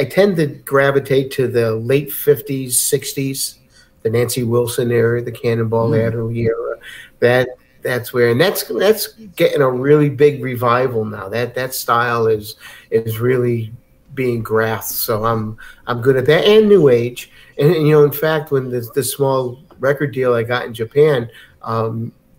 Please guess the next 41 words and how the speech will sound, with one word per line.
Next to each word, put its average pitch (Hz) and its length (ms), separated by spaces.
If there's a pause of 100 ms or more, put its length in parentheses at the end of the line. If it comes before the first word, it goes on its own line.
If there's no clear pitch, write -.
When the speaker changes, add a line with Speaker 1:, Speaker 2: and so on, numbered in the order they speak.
(280)
Speaker 1:
Muzak 131 540
Japan, 123 640
you 117 80
know, 113 60
they 120 160
wrote 131 300
to 120 100
me 110 260 (500)
and 117 800
they 123 120
said, 120 280
you 143 60
know, 131 80
and 127 80
he 135 60
kept 180 200
saying, 175 300
you 135 60
know, 127 100
"We've 151 220
signed 151 300
over 131 220
three 151 280
hundred, 139 580
you 123 60
know, 123 120
jazz 135 480
artists," 117 480 (280)
but 151 140
they 156 140
wanted 165 480
my 131 280
first - 540
Snowfall 143 800
album. 104 480 (520)
Speaker 2:
Wow. 156 120
Speaker 1:
That 110 160
was 113 140
on, 110 200 (300)
on 123 180
DistroKid. 120 720